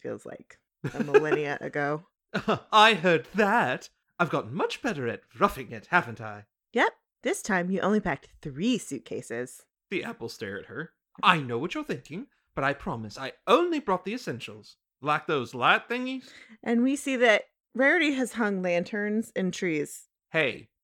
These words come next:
Speaker 1: Lots of lanterns, like, paper lanterns in trees.
Speaker 2: And they're gorgeous.
Speaker 1: They are, they're, they provide some ambiance.
Speaker 2: But of course, what is life if you can't make it beautiful?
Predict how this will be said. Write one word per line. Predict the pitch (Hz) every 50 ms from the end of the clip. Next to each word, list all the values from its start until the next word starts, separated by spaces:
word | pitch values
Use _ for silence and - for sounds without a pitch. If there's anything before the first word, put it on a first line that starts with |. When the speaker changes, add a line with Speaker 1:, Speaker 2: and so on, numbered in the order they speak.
| _ -
Speaker 1:
Lots | - 190 208 214 226 247 247 - - -
of | - 269 226
lanterns, | 226 214 202 202 214 220 - - 165 156 139 151 190 - - -
like, | 180 190 - -
paper | - - 254 254 254 254 254 262 254
lanterns | 254 247 240 226 202 202 - 233 208 190 190 170
in | 180 175
trees. | 170 - 139 107 - - - - - -
Speaker 2:
And | 180 208 196 190
they're | 175 190 185 180
gorgeous. | 160 131 165 160 170 226 269 - 180 165 156 180 214 - - - - -
Speaker 1:
They | 240 226 - 320
are, | 277 254 302 339 - -
they're, | 226 277 269 269 233 208 202 -
they | - 262 254 226 - _ _ _ _
provide | - 277 247 269 254 240 240
some | - 190
ambiance. | 131 143 143 139 151 160 165 175 180 196 - _ - - _ _ _ _
Speaker 2:
But | - 294
of | 302 -
course, | - 285 285 294 302 - -
what | 247 240
is | 233 - 240
life | 233 240 247 254
if | 277 -
you | 247 226
can't | - - 202 180 -
make | 180 185 180
it | 269 269 -
beautiful? | 285 339 392 427 466 - - 123 117 90 90